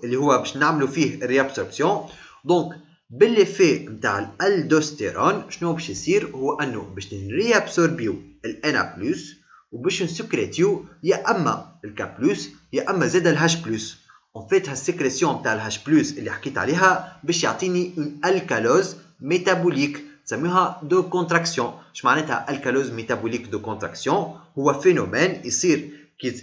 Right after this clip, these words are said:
عندي كونتراكسيون تاع الفوليوم نتاعي، معناتها ديزيدراتاسيون اكسترا سيلولير، وين باش تصير لي الكالوز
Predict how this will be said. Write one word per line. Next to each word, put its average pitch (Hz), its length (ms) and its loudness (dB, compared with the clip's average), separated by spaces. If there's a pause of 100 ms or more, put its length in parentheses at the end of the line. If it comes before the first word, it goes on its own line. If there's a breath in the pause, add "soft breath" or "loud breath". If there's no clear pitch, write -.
عندي 156 380 0
كونتراكسيون 185 880 0
تاع 117 100 0
الفوليوم 113 380 -2
نتاعي، 165 680 0
معناتها 110 360 -4
ديزيدراتاسيون 175 1120 0
اكسترا 135 280 0
سيلولير، 110 600 0 (360 loud breath)
وين 208 280 0
باش - 220 -10
تصير 202 300 -4
لي 196 300 -4
الكالوز 143 600 2